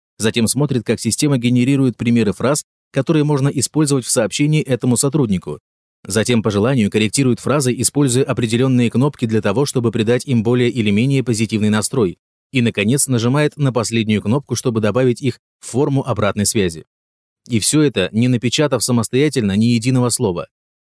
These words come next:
Бот выдаёт такой, к примеру, текст. «Барбара вдумчиво относится к запросам бюджета и в течение года пересматривает свои расходы для внесения необходимых корректив». Подобные откровения производятся на свет несколькими щелчками мыши, при этом никому нет дела до того,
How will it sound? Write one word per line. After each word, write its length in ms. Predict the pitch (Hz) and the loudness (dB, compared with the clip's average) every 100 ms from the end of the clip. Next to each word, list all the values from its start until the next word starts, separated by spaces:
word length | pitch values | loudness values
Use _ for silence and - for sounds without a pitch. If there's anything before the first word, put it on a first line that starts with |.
| - | -8
Бот 300 | 110 165 - | -2 0 0
выдаёт 340 | 151 139 156 - | 0 2 0 0
такой, 300 | 147 127 170 | -2 0 0
к 60 | - | 0
примеру, 340 | 135 135 127 | 0 0 0
текст. 320 | 113 95 - - _ _ _ _ _ _ _ - | 0 -4 -4 -12 _ _ _ _ _ _ _ -4
«Барбара 500 | 131 143 98 87 - _ _ _ - | 0 0 0 -2 -6 _ _ _ -14
вдумчиво 580 | 104 127 175 - 143 | -2 0 2 2 0
относится 640 | - 135 139 160 147 - 135 | 0 -2 0 0 0 -4 -2
к 40 | |
запросам 580 | 113 110 120 127 127 110 | -2 0 0 2 0 0
бюджета 480 | 113 92 107 135 156 | -2 -2 -2 0 -2
и 180 | 143 117 | -2 -2
в 40 | |
течение 420 | 123 - 120 107 | -2 0 2 2
года 300 | 101 139 147 | 2 0 0
пересматривает 640 | 131 113 131 147 143 131 120 | -2 -2 -2 -2 -2 -2 -2
свои 260 | 123 120 107 | 0 2 2
расходы 480 | 95 - 151 151 - _ _ | 0 0 0 0 -2 _ _
для 240 | 123 135 135 | -2 0 2
внесения 460 | 127 - 151 143 | 2 2 2 2
необходимых 580 | 127 110 110 104 117 110 | 2 2 -2 0 0 0
корректив». 500 | 117 110 - 87 - _ _ _ _ _ _ - | -2 -2 -4 -10 -10 _ _ _ _ _ _ -4
Подобные 440 | 104 117 113 113 | 0 0 2 0
откровения 560 | 104 - 104 139 131 95 | 0 0 2 2 2 0
производятся 680 | 107 107 135 139 - 135 - | 0 0 0 0 0 0 0
на 220 | 131 131 | 0 0
свет 320 | - 139 131 - | 0 -2 -2 0
несколькими 600 | 147 147 - 123 131 123 | 0 0 0 -2 0 0
щелчками 480 | 135 127 - 127 131 | 0 -2 0 2 2
мыши, 320 | 139 - 95 | 2 0 0
при 160 | 98 | 0
этом 240 | 110 110 104 | 0 2 2
никому 420 | 110 107 113 147 | 2 2 2 4
нет 220 | 123 110 | 2 2
дела 280 | 98 135 110 | 0 0 2
до 120 | 107 | 0
того, 240 | 107 123 | 0 0